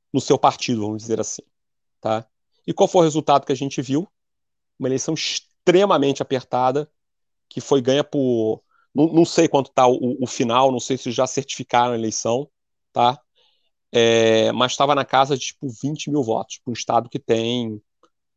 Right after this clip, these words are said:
entendeu? Acho que teve, a última vez que eu tinha visto, tinha tido mais de dois milhões e meio de, de votos. Entendeu? Foi uma eleição extremamente apertada.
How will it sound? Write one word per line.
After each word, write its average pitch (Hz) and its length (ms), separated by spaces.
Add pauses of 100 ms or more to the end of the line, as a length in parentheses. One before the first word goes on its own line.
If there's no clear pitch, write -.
entendeu? 113 500 (180)
Acho - 160
que - 80
teve, 110 920
a 156 100 (260)
última - 200
vez 120 100
que - 60
eu - 40
tinha 113 140
visto, 120 200
tinha 123 120
tido 127 320
mais 127 380
de 123 80
dois 127 220
milhões 113 320
e 113 40
meio 113 200
de, 107 280
de 117 120
votos. - 440 (600)
Entendeu? 110 180
Foi 117 120
uma 117 40
eleição 113 240
extremamente 143 880
apertada. 156 500